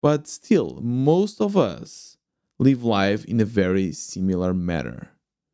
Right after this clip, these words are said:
Why is that? Well, I think the answer, or at least the most obvious answer, is because it just works better. We are social beings,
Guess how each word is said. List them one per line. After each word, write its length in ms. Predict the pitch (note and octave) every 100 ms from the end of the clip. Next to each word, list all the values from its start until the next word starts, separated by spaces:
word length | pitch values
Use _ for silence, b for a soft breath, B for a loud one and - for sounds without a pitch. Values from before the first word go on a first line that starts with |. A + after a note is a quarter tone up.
| _ _ _ G#2+
Why 300 | A2+ F#3 A3
is 240 | D#3+ A#2+
that? 400 | B2 - - _ _ _ _ _ _ _ _ _ _ _ _ _ -
Well, 380 | F#3+ F#3+ G3 _ _ _ -
I 60 |
think 260 | G3 G#3 - _ _ _ -
the 340 | B2 A2 A2
answer, 440 | A2+ A#2+ A2+ G2 A#1+
or 80 |
at 100 | E2+
least 180 | A#2+ A#2
the 120 | G#2
most 360 | D2 G2+ A2+ B2+
obvious 300 | G2+ G2+ -
answer, 300 | E2+ F#2+ G#2
is 100 | A2
because 480 | A#2 - A#2+ C3+ -
it 100 | B2+
just 360 | B2 C3 - -
works 400 | A2+ A#2 - -
better. 560 | B2+ F#2+ F#2 G1+ - - _ _ _ _ _ _ _
We 160 | A#2+ C#3
are 160 | C#3+
social 400 | D3+ D3 C#3 C#3+
beings, 680 | A2+ G#2+ D#2+ G1+ - - -